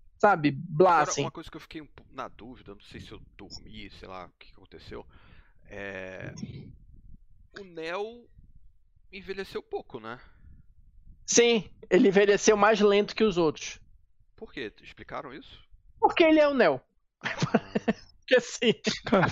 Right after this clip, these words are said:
Speaker 2: Ah,
Speaker 3: é,
Speaker 2: não,
Speaker 3: é, é isso
Speaker 2: beleza,
Speaker 3: que eu também
Speaker 2: beleza, beleza, beleza.
Speaker 3: é isso eu também não gosto, cara. Isso eu, eu penso diferente do Fábio, cara. Eu, eu odiei a solução que eles deram pra Trinity.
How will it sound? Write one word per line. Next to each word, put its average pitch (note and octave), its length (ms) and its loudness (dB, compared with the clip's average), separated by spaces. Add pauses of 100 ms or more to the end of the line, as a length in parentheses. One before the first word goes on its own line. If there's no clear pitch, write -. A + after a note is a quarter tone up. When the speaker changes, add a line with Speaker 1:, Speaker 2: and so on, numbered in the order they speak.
(100)
Speaker 2:
Ah, B3+ 100 0 (360)
Speaker 3:
é, A#3+ 40 6
Speaker 2:
não, B3 80 6
Speaker 3:
é, A#3 340 4
é - 20 6
isso - 20 6
Speaker 2:
beleza, C4+ 280 4
Speaker 3:
que C#4 60 4
eu B3+ 60 4
também G#3+ 260 2
Speaker 2:
beleza, - 320 -12
beleza, E2+ 280 -18 (200)
beleza. F2+ 280 -20
Speaker 3:
é A3 100 6
isso D4 240 2
eu A#3 60 -4
também A3 260 2
não G#3+ 160 2
gosto, F3 380 2
cara. D3 220 2
Isso F#3 200 -2
eu, F#3+ 140 -2
eu F#3 100 -2
penso G3 300 -2
diferente F3 480 0
do E3+ 80 0
Fábio, C3 400 2
cara. C3 260 2 (260)
Eu, D#3+ 240 2
eu E3+ 160 4
odiei F#3+ 720 4
a E3 400 4
solução F3+ 540 0
que - 100 0
eles D#3 160 2
deram D#3+ 240 2
pra E3 140 2
Trinity. C#3+ 520 0